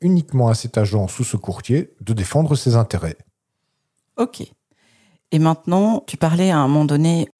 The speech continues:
Speaker 2: on va aller plus en détail sur les avantages et les inconvénients, mais à un moment donné, t'as dit, euh, c'est, euh, c'est un, un bout de papier, entre guillemets, avec du texte qu'on signe. Est-ce que c'est forcément un bout de papier ou ça peut être aussi un accord verbal ?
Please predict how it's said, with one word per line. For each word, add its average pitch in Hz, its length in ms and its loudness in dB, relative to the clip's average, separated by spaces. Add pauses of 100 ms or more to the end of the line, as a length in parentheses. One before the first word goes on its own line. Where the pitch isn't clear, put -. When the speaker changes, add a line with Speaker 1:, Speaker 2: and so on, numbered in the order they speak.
(120)
Speaker 2:
on 151 60 2
va 185 120 2
aller 208 140 2
plus 170 240 -2
en 165 60 0
détail 165 320 0
sur - 120 -6
les 135 120 -4
avantages 139 480 0
et 139 40 -4
les 131 100 -6
inconvénients, 156 540 -2 (680)
mais 185 260 0
à 175 60 2
un 165 40 2
moment 165 120 2
donné, 185 160 2
t'as 165 120 0
dit, 170 340 0
euh, 139 180 0
c'est, 135 280 -2
euh, 123 280 -2
c'est - 140 -12
un, 120 220 -8
un 131 60 -10
bout 139 140 -2
de 151 60 -4
papier, 143 360 0
entre 143 180 -2
guillemets, 139 180 2
avec 147 100 2
du 123 80 -6
texte - 340 -2
qu'on 135 100 -2
signe. 208 400 0 (640)
Est-ce - 240 0
que 208 560 2
c'est - 220 -8
forcément 208 800 2
un 208 40 4
bout 202 120 2
de 202 40 -18
papier 214 380 0
ou 208 100 2
ça 175 160 0
peut 156 140 0
être - 180 -2
aussi 170 380 2
un 151 180 2
accord 147 220 2
verbal ? 139 400 -2